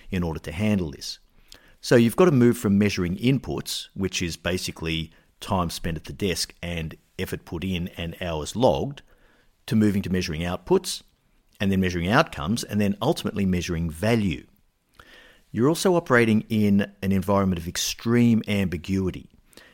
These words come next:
and some of the tools that we provide in Leadership Beyond the Theory directly address how to handle a very ambiguous environment and how to turn this ambiguity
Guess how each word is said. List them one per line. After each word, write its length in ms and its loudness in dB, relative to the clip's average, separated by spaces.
and 160 -2
some 120 2
of 80 2
the 40 -2
tools 340 0
that 40 -6
we 120 -2
provide 360 -2
in 100 -4
Leadership 300 -6
Beyond 240 -4
the 40 -8
Theory 360 -4
directly 680 -4
address 580 -2
how 160 0
to 80 -2
handle 520 0
a 60 -10
very 320 0
ambiguous 420 -6
environment 560 0
and 180 0
how 160 0
to 100 -4
turn 260 0
this 160 0
ambiguity 680 0